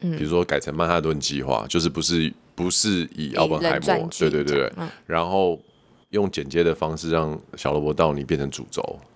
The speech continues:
Speaker 2: 我觉得完全可以看。
Speaker 1: 真的哦？
Speaker 2: 因为我觉得小罗伯·道尼的演技是吓死人的好欸。
Speaker 1: 对，真的很好。
Speaker 2: 我觉得他的演技的好是来自于他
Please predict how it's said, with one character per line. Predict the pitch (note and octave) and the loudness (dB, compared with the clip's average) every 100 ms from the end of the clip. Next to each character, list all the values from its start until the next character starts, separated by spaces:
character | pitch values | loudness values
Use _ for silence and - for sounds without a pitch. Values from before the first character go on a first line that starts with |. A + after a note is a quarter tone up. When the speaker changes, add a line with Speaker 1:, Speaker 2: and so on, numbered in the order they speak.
| - | -2
Speaker 2:
我 | D2+ | -2
觉 | - D#2 | 2 0
得 | D2 D2 C#2+ C#2 - | 2 2 2 -2 0
完 | C2+ D2 | 0 0
全 | - C2+ | -4 -6
可 | - | -4
以 | B1 - | -4 -4
看。 | - - - - _ | -4 -4 -6 -20 _
Speaker 1:
真 | B3 D4+ | -6 0
的 | A#3+ | 0
哦？ | - - | -2 -6
Speaker 2:
因 | D#3+ G3 | 0 2
为 | G3+ | 2
我 | A2 | 0
觉 | E2+ A#2+ | 0 0
得 | |
小 | G#2+ E2 | 2 2
罗 | |
伯· | E2 E2+ | 2 2
道 | G#2+ | 2
尼 | F2+ D2+ C#2 - | 2 -2 -6 0
的 | D2+ D2 | 2 2
演 | C#2 C#2 C#2 B1+ B1+ - | 0 -2 -2 -4 -10 -2
技 | - F#2+ E2+ D2 C#2 | 0 2 0 -2 -6
是 | - - F2 F2 D#2 C#2+ C2 - _ - - | -2 0 2 2 0 0 -4 -14 _ -20 -10
吓 | - A2+ F2 | -2 2 2
死 | - C#2+ | 0 -2
人 | C2 B1 | -4 -6
的 | C2+ | -8
好 | - - - G1+ | -8 -6 -6 -8
欸。 | - - - - | -14 -18 -20 -2
Speaker 1:
对， | F3+ C#3 | 0 0
真 | D3+ F3 | -2 -4
的 | F3 | -2
很 | D#3+ - E3+ | -2 -6 -10
好。 | - | -2
Speaker 2:
我 | F2+ F#2 | 2 2
觉 | - F#2+ G2 | 0 0 2
得 | A2 G#2+ F#2+ F#2+ | 2 2 2 0
他 | G#2 G#2+ | 0 0
的 | G2+ F2 | 2 0
演 | D#2 D2 D2 | 0 -2 -4
技 | - G2+ | -2 0
的 | E2+ D2+ | 2 2
好 | - - C2+ G#1 C2 | 0 -2 2 2 0
是 | G2 | 0
来 | F2 D2 | 2 2
自 | D2+ F2+ | 2 0
于 | D2+ C#2 | -2 -4
他 | - D#2 D#2 D2+ D#2 | -4 -2 0 -2 -4